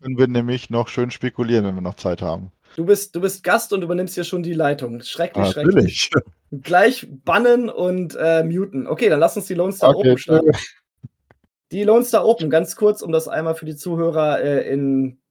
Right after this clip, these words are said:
Speaker 2: Bilder und in Worte zu fassen, war, wie gesagt, das erste große In-Person-Event, ähm, für X-Wing in den U S A. Es gab zwei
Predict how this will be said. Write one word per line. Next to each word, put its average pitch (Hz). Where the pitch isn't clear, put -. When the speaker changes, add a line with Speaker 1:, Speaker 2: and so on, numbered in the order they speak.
Speaker 2:
Bilder 165
und 143
in 131
Worte 156
zu 170
fassen, 185
war, 156
wie 160
gesagt, 165
das 135
erste -
große 196
In-Person-Event, 180
ähm, 143
für -
X-Wing 156
in 131
den 143
U 135
S 139
A. 196
Es -
gab 147
zwei 175